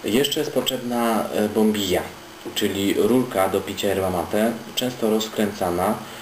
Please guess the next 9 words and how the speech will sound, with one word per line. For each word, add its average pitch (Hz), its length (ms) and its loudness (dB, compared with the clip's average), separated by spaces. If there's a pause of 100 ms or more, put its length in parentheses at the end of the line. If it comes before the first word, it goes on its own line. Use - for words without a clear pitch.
(160)
Dobrze 135 380 2
jest, 127 180 2
jak 113 200 2
jest 113 200 -2
niklowana, 104 680 2 (120)
bo 92 120 -2
wtedy 107 480 2
nie 113 140 4
rdzewieje, 110 720 2